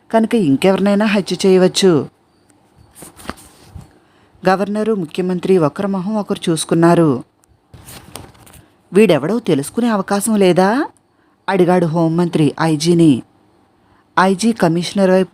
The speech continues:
ప్రశ్నార్థకంగా చూశాడు. కమిషనర్ యుగంధర్ని చూశాడు. "తెలుసుకోవచ్చుననుకుంటాను," అన్నాడు యుగంధర్ నెమ్మదిగా. "ఎలా?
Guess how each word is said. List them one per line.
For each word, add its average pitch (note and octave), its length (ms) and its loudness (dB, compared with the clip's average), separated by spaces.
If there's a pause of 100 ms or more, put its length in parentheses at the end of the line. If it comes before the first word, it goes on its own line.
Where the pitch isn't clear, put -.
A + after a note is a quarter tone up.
(100)
ప్రశ్నార్థకంగా E3+ 800 0
చూశాడు. E3 680 -2 (600)
కమిషనర్ A3 540 0
యుగంధర్ని E3+ 600 2
చూశాడు. D#3+ 600 0 (1900)
"తెలుసుకోవచ్చుననుకుంటాను," G#3 1600 0 (220)
అన్నాడు F#3+ 380 -2
యుగంధర్ E3+ 540 -2
నెమ్మదిగా. E3 680 0 (920)
"ఎలా? A3+ 380 2